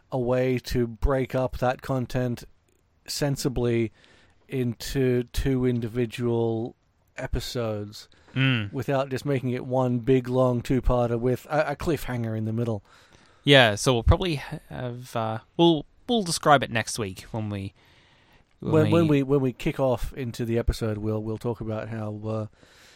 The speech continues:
Speaker 1: how it's gonna go.
Speaker 2: Hmm.
Speaker 1: And, uh,
Speaker 2: Yeah.
Speaker 1: in,
Speaker 2: Oh,
Speaker 1: um,
Speaker 2: before we,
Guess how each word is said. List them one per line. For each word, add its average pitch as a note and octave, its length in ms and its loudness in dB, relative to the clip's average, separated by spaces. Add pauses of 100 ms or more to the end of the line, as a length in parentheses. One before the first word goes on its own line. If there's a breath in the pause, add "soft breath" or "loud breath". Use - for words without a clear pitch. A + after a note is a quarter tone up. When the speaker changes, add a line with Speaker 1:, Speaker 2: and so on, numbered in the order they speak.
(140 soft breath)
Speaker 1:
how B2+ 180 0
it's A#2 140 -2
gonna A#2+ 180 0
go. A#2+ 320 4 (300 soft breath)
Speaker 2:
Hmm. D3+ 320 0
Speaker 1:
And, B2 440 -2
uh, C3 340 4 (1120 loud breath)
Speaker 2:
Yeah. D3 140 0
Speaker 1:
in, C#3+ 140 4
Speaker 2:
Oh, C#3 300 6
Speaker 1:
um, C3 140 2
Speaker 2:
before D3+ 320 2
we, D3+ 180 2